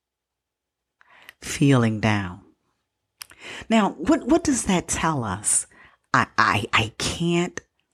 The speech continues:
stop you have already set your mind that you will continue to feel down and depressed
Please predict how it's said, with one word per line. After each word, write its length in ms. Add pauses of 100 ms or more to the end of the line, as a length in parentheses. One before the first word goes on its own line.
(120)
stop 760 (1200)
you 160
have 200
already 840
set 640
your 240
mind 920 (960)
that 200
you 140
will 180
continue 1160 (280)
to 100
feel 520
down 480
and 120
depressed 680